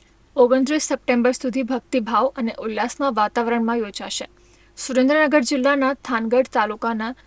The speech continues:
ત્રિનેશ્વર મહાદેવના સાનિધ્યમાં યોજાતા આ મેળામાં લોકનૃત્ય,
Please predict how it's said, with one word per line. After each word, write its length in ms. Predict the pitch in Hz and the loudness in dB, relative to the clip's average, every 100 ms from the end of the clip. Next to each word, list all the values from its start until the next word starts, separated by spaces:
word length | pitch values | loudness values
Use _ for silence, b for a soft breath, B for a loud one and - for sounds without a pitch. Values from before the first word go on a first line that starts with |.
| b - | b -4
ત્રિનેશ્વર 640 | 247 233 269 - 285 302 - - | 0 2 2 2 0 0 -2 -4
મહાદેવના 600 | 233 240 226 240 233 240 - | 0 0 2 2 2 -2 -2
સાનિધ્યમાં 640 | 220 226 233 277 262 220 | -2 -2 -2 -2 -2 -2
યોજાતા 500 | 214 - 226 214 240 226 | -4 -2 -4 -2 -2 -2
આ 160 | 226 214 | -4 -2
મેળામાં 520 | 220 220 254 247 - b b - | -2 2 2 0 -4 b b -8
લોકનૃત્ય, 680 | 220 233 262 254 247 277 | 4 4 4 -4 -2 -2